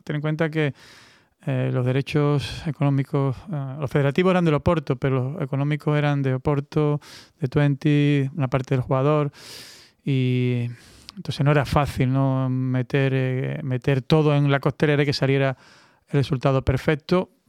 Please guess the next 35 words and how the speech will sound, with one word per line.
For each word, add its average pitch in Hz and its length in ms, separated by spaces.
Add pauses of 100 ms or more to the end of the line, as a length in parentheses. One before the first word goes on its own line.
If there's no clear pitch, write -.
(100)
porque 135 160
tampoco 147 360
nosotros 151 300
somos 151 200
un 147 160
club 151 240
poderoso 151 460
económicamente, 143 600
que 143 80
digamos, 139 280
"Oye, 143 140
pues 135 220
gastamos 139 440
treinta, 147 360
cuarenta 135 320
millones, 139 300
veinticinco, 135 500
tre-", - 180
es, 170 440
es 143 40
muy 147 260
difícil 160 340
que 156 80
nosotros 151 280 (400)
hagamos 147 280
ese 139 80
tipo 139 260
de. 135 200 (520)
Entonces, 156 240
bueno, 185 320 (120)
mm, 165 280
siempre 214 360
ha - 20
habido 208 180
voluntad 208 480